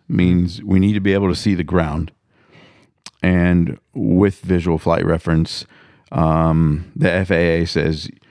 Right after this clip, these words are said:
if you're gonna fly under V F R rules from the F A A, then the ceilings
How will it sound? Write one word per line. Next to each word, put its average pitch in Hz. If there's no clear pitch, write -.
if 78
you're 92
gonna 82
fly 85
under 82
V 87
F 82
R 80
rules 87
from 82
the 76
F 85
A 85
A, 80
then 85
the 80
ceilings 85